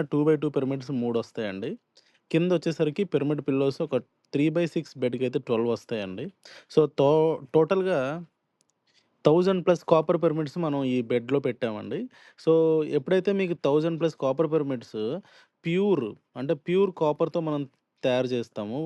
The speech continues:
హ్యాండ్‌మేడ్ అనమాట totally. So, ఈ థౌజండ్ ప్లస్ కాపర్ పిరమిడ్స్‌లో ఎప్పుడైతే మనం డైలీ దాని కింద కూర్చొని మెడిటేషన్ చేసుకోవచ్చు. ప్లస్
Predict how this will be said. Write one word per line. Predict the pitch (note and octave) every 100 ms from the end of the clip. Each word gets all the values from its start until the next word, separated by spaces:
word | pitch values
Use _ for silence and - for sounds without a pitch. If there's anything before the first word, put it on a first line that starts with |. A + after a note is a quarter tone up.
| - D#3+
హ్యాండ్‌మేడ్ | - B2 C3+ D3 C#3 A#2
అనమాట | A2 G#2+ G2+
totally. | A2 G#2+ A2 D3 G#3+ _ _ -
So, | D#3+ D#3 D#3 D#3+ C3
ఈ | C#3+
థౌజండ్ | C3+ D3+ E3+ G3
ప్లస్ | F#3 F#3
కాపర్ | F3 D#3 E3
పిరమిడ్స్‌లో | D#3+ D#3 D#3+ C#3+ E3 D#3
ఎప్పుడైతే | C3+ D#3 D#3 F3
మనం | D#3+ D3 C#3 B2+ _ - _ _ _ _ B2+
డైలీ | C#3 D#3 F3+
దాని | E3 D3+ C3+
కింద | C#3+ D3+
కూర్చొని | D3+ C3+ D3+ C3+
మెడిటేషన్ | A#2 C3 B2+ C3+
చేసుకోవచ్చు. | B2+ B2+ - C3+ - A3 B3 _ _ _ _ _ _ _ _ _ _ _ _ _ _ _ _
ప్లస్ | D#3+ D#3 -